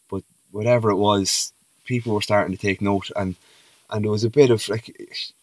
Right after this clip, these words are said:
things where you never see before, where there was a lot of people wearing Louth jerseys, um, kids more so, like, but it just was something that you noticed because, <laughs> mainly because, you know, it's probably not, unfortunately, they, they, they don't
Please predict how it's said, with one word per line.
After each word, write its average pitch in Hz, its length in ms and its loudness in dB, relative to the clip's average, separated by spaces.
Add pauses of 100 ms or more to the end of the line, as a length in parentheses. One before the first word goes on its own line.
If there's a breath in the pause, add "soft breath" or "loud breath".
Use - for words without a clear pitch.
(200)
things 151 280 -2
where 127 100 2
you 113 120 2
never 113 320 4
see 110 220 -2
before, 107 380 4
where 98 200 2
there 95 120 -8
was 101 120 -6
a 107 40 -4
lot 113 280 6
of 107 60 -4
people 101 260 -4
wearing 92 240 -2
Louth 90 180 -4
jerseys, 92 500 -4 (140)
um, 90 220 -10
kids 104 300 0
more 98 180 0
so, 101 160 0
like, 98 240 0
but 95 160 -2 (520 loud breath)
it 113 120 -10
just 117 160 2
was 104 100 -2
something 107 220 2
that 98 140 0
you 95 80 0
noticed 104 360 2
because, 92 420 -6
<laughs> - 0 -
mainly 117 320 -2
because, - 460 -8 (800 loud breath)
you 98 180 -12
know, 101 180 -4
it's 92 100 -12
probably 98 260 -6
not, 95 200 -4 (720)
unfortunately, 98 560 -10
they, - 800 -20
they, 104 100 -6
they 110 140 0
don't 117 220 2